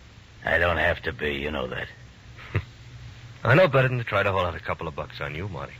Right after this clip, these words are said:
Speaker 1: Yeah, that's what I mean. You've been with me six months now, Carl. I think I got you pegged. You're smart. You're a smart boy. But I noticed something else about you.
Speaker 2: Yeah?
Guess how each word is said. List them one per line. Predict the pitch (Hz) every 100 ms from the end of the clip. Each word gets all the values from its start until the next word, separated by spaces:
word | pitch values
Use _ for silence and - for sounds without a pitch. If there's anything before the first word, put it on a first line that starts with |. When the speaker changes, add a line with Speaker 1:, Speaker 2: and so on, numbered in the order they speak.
| - - -
Speaker 1:
Yeah, | - 120
that's | 92 -
what | 92
I |
mean. | 98 110 90 67 - - - - - - - - - -
You've | - 175
been | 156
with | 160
me | 131 104
six | - 165 -
months | 120 120 -
now, | - 67 64
Carl. | - 69 82 95 131 - - - - - - -
I | 110
think | 117 73
I |
got | 76 76
you | -
pegged. | - 87 87 - - - - - - - - - -
You're | 65
smart. | - - 73 78 76 - - - - -
You're | 78
a | 71
smart | - 95 98
boy. | 107 104 85 - - - - - - - - - - - -
But | 120
I | 127
noticed | 127 190 151 -
something | 160 131
else | 156 180
about | 95 - 73 -
you. | 69
Speaker 2:
Yeah? | 85 87 110